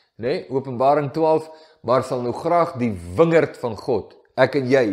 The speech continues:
wat aan Jesus verbind is, eh, vernietig." So daar is druk daar, en hulle word vir die leeu's gegooi en hulle word vervolg deur die hele eeue heen. Vandag terwyl ons nog hier sit, tweehonderdtwintig miljoen gelowiges wat, eh,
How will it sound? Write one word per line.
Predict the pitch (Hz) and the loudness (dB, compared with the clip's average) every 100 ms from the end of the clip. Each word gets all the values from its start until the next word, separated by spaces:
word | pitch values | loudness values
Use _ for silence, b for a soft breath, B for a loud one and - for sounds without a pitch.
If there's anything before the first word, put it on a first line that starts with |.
| 92 | -4
wat | 107 107 | -6 -6
aan | 107 | -4
Jesus | 127 139 135 - | -2 -2 -4 -6
verbind | 110 127 123 95 | -4 -2 -4 -8
is, | - b b b - | -12 b b b -4
eh, | 113 110 | -4 -4
vernietig." | - 117 131 110 87 92 | -4 -2 -2 -4 -10 -4
So | 123 | -4
daar | 101 151 175 | 2 2 2
is | 185 120 | 0 0
druk | 151 170 - | 2 2 2
daar, | 143 143 107 101 B B B _ - | 2 2 0 -6 B B B _ -2
en | 147 143 139 | -2 0 -2
hulle | 135 139 110 | 0 2 4
word | 151 202 - | 6 4 0
vir | 156 | -2
die | 131 123 | 0 0
leeu's | 185 185 | 0 -2
gegooi | 156 131 180 180 151 | -8 -2 0 2 0
en | 131 | 0
hulle | 120 | 2
word | 104 185 185 | 4 4 2
vervolg | 151 - 170 160 | -6 -4 -4 -4
deur | - 123 | -4 -2
die | 113 | -2
hele | 113 | -4
eeue | 175 196 196 196 | -2 0 2 4
heen. | 196 160 B B _ | 2 0 B B _
Vandag | 117 127 151 - | -4 -2 -2 -2
terwyl | 139 127 131 | -4 -2 -2
ons | 120 | -4
nog | 143 139 127 | -4 -4 -4
hier | |
sit, | 113 175 160 | -4 -6 -6
tweehonderdtwintig | 156 160 147 139 120 113 160 165 160 147 B B B | -2 -2 0 -4 -6 -8 -2 0 0 -4 B B B
miljoen | 104 139 170 156 131 147 139 117 | -6 4 4 4 0 -4 -4 -6
gelowiges | 127 127 131 127 101 - b b b b - | 0 0 2 -2 -4 -14 b b b b -6
wat, | 110 117 - | -2 -2 -4
eh, | 113 | -8